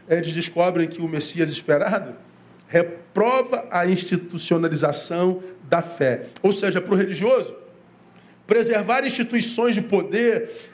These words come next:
é mais importante do que amadurecer e ter coragem de ser quem é.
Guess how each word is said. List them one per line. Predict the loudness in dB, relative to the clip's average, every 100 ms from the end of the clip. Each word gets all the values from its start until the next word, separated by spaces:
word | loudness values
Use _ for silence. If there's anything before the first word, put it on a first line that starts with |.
| -2
é | 0
mais | 0 0 0 0
importante | 0 0 0 2 2 2 -2
do | -4
que | 0
amadurecer | 0 0 0 2 2 2 0 0 0 0 -2 -6 -14 -20 -14
e | -10
ter | -2 -2 -2
coragem | -2 0 0 0 0 0 -2
de | -2
ser | 0 0 0
quem | 0 0 0
é. | -2 -6